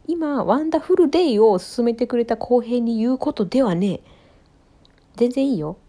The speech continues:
外歩かない？いい天気だよ。うん。二人は外を歩いた。いいじゃないですか。お願いします。孤児院運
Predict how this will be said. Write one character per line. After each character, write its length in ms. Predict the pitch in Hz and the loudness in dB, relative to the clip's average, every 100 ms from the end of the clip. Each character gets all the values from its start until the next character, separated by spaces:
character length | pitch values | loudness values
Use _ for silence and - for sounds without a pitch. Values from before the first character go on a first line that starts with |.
| _ _ _ _ | _ _ _ _
外 260 | - - 214 | -8 0 2
歩 160 | 175 | 2
か 120 | - 160 | -2 -6
な 220 | 123 139 | -8 -12
い？ 80 | - _ _ | -14 _ _
い 80 | 330 | -6
い 40 | - | -4
天 220 | 170 147 | -6 -6
気 100 | 117 | -8
だ 100 | 123 | -4
よ。 300 | 175 277 277 _ _ _ _ - | -2 -2 -4 _ _ _ _ -8
う 160 | 359 | -4
ん。 100 | 202 - _ _ _ _ _ _ _ _ _ | -4 -6 _ _ _ _ _ _ _ _ _
二 240 | _ - 302 | _ -4 -2
人 100 | 285 | -2
は 120 | 175 | -4
外 280 | - 233 170 | -6 -4 -2
を 80 | 147 | -2
歩 140 | 151 | -6
い 60 | 131 | -8
た。 200 | - - - | -12 -14 -6
い 80 | 269 | -4
い 40 | |
じ 120 | 254 | -2
ゃ 40 | 165 | -4
な 120 | 127 | -4
い 60 | |
で 120 | 117 - | -10 -16
す 100 | - | -12
か。 160 | - - _ _ _ _ _ _ | -12 -12 _ _ _ _ _ _
お 80 | 214 | -2
願 220 | 302 311 | 0 0
い 40 | 302 | -2
し 120 | 294 | -2
ま 520 | 294 294 294 285 294 | -4 -4 -4 -6 -8
す。 200 | - - _ _ _ _ - | -10 -20 _ _ _ _ -8
孤 160 | - | -4
児 180 | 285 320 | -2 -2
院 320 | - 240 214 180 | -2 -2 -2 0
運 260 | 226 254 | 0 0